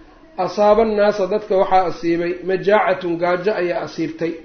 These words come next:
gaajaa dadkii asiibtay. Fa qaaluu, waxay yidhaahdeen, "Yaa Rasuulallah, rasuulka Ilaahayow, low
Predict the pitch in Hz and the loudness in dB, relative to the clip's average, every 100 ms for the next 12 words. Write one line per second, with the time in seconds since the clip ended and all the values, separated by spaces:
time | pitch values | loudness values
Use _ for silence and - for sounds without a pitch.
0 | - - - - - 175 208 220 196 175 | -20 -20 -20 -20 -4 4 4 4 0 0
1 | 196 - - - - 170 160 175 170 - | -4 -4 -8 -8 -4 -4 -2 -4 -4 -6
2 | - - - - - 180 175 226 233 208 | -10 -10 -18 -20 -8 -4 4 6 8 8
3 | 220 214 202 196 180 180 185 185 180 180 | 4 4 2 4 2 2 2 2 0 -2
4 | 202 208 202 180 180 208 196 180 208 185 | 0 2 4 2 0 -4 0 0 2 4
5 | 190 185 190 202 | 4 4 4 2